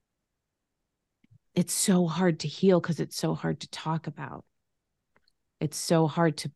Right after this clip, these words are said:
put our language out there, um,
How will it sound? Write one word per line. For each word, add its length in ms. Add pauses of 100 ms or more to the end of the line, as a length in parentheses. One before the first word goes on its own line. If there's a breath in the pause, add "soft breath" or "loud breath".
(220)
put 400
our 480 (100)
language 640
out 300
there, 460 (420 soft breath)
um, 600